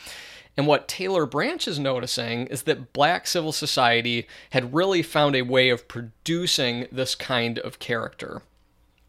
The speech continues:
Now, what I did in that episode was to take that argument from Taylor Branch and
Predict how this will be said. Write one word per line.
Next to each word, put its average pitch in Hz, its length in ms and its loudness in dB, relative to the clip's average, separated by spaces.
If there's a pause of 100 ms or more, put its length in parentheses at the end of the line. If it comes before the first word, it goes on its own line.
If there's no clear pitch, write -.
(880)
Now, 151 140 6
what 156 120 8
I 185 160 8
did 202 220 2
in 156 100 0
that 135 220 4
episode 131 480 4
was 127 240 2
to - 180 -8
take 277 240 -4
that - 180 2
argument 156 520 2
from 131 120 -8
Taylor 123 320 -4
Branch 117 600 -6 (340)
and 147 400 0